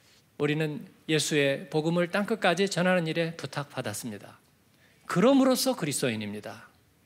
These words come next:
이것은 교양 선택 과목이 아니고 전공 필수입니다. 졸업하려면 꼭 따야 되는 학점이고요.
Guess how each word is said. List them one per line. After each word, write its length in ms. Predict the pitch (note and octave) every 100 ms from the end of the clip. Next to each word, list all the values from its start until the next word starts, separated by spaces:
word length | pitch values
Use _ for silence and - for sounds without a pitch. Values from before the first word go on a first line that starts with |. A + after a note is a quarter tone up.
| _ _ _ _ _ _ _ _ -
이것은 520 | E3 F#3+ G3+ G#3 G3+ - - _ _ _ -
교양 480 | E3+ F#3 F3+ F3+
선택 380 | F3+ A#3+ B3+ C4
과목이 340 | A3+ G3+ G3 F#3
아니고 400 | E3+ E3+ G3 F#3+
전공 440 | - D3 D3+ D3
필수입니다. 760 | - A#3 - G3+ A2+ G#2 A2 - _ _ _ _ _ _ -
졸업하려면 880 | D#3+ F#3+ F#3+ G3 F#3+ F#3+ G3 F#3+ - - -
꼭 240 | C4+ C4
따야 200 | C4 B3+
되는 240 | A3 G#3
학점이고요. 680 | F3+ E3 G3 E3 C#3 C#3+